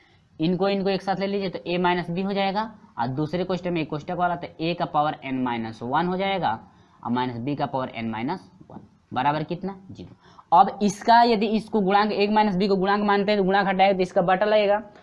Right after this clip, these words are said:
अब बटे से ज़ीरो में भाग देंगे तो ज़ीरो कर देगा, यानी कि ए के सर पे हो जाएगा n माइनस वन और माइनस बी के सर पे n माइनस वन इक्वल टू कितना,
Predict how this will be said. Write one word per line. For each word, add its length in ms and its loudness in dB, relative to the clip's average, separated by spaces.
अब 160 2
बटे 280 4
से 140 2
ज़ीरो 200 4
में 100 2
भाग 180 4
देंगे 160 -2
तो 100 -2
ज़ीरो 200 0
कर 120 4
देगा, 260 0
यानी 240 0
कि 280 0
ए 40 2
के 140 -4
सर 200 -2
पे 120 -2
हो 140 -4
जाएगा 420 0
n 80 0
माइनस 420 -2
वन 320 -2
और 60 -2
माइनस 300 -4
बी 160 0
के 100 -2
सर 200 -6
पे 240 -4
n 60 -4
माइनस 440 -4
वन 160 -10
इक्वल 280 -2
टू 80 -2
कितना, 320 -4